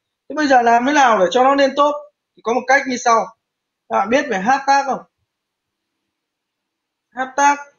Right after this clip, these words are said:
người ta bảo là nhỏ nhưng có võ. Thì cái hashtag này là một cái điều kiện để lên top. Vậy hashtag các bạn làm như nào? Hashtag thì nó có hai loại. Một là hashtag có dấu và hashtag không có dấu. Vậy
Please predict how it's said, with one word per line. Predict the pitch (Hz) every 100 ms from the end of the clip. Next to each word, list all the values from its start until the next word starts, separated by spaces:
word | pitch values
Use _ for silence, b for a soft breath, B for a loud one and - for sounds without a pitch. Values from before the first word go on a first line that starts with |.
| _ _ _
người | 175
ta | 214
bảo | 196 156
là | 151 160
nhỏ | 165 131 127 208
nhưng | 202
có | 240
võ. | 233 262 320 320 _ _ _ _ _ _ 202
Thì | 185
cái | 254
hashtag | 269 302 302 320 294
này | 202
là | 175
một | 262 -
cái |
điều | 233 180
kiện | 220 202
để | 165
lên | 190 202
top. | 240 - - _ _ _ _ -
Vậy | 226
hashtag | 226 311 - 330
các | 320
bạn | 262 214
làm | 202 196
như | 226
nào? | 165 - _ _ _ _ _ -
Hashtag | 277 285 311 320
thì | 220
nó | 233
có |
hai | 262 262
loại. | 254 220 - -
Một | 180 180
là | 180
hashtag | 233 240 269 262
có | 254
dấu | 240 269 381 - _ _ _ _ _ _ -
và | 180
hashtag | 226 254 269 277
không | - 254
có | 240
dấu. | 233 233 - _ _ _ _ _ _ _ _ _ _
Vậy | 254 185